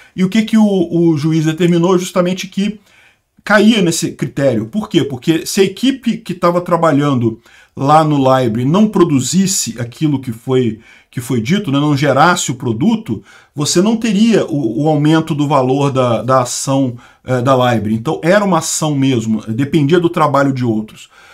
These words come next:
Só que um critério bem interessante foi trazido aqui pelo Gabriel Shapiro, em que ele fala aqui que, olha só, a própria Library ficou com uma quantidade enorme de L B Cs. Então, isso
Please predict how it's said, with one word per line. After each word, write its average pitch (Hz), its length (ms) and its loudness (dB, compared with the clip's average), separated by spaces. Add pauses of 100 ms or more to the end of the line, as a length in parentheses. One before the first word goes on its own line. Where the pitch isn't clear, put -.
(160)
Só - 180 -4
que - 160 -2
um 202 160 2
critério 185 380 2
bem 196 140 4
interessante 185 480 0
foi 196 120 -4
trazido 190 400 0
aqui 180 160 -2
pelo 160 240 -2
Gabriel 143 400 0
Shapiro, 139 680 -4 (340)
em 151 100 -4
que 180 100 -4
ele 190 140 2
fala 175 360 2
aqui 185 220 -6
que, 190 140 -4
olha 202 140 0
só, 123 380 -4 (420)
a 170 80 2
própria 214 400 0
Library 156 440 4
ficou 180 360 -2
com 180 60 -2
uma 180 100 4
quantidade 175 640 0
enorme 180 540 2
de 139 120 -2
L 165 140 2
B 175 140 2
Cs. 143 560 -4 (580)
Então, 196 520 0 (120)
isso - 460 -2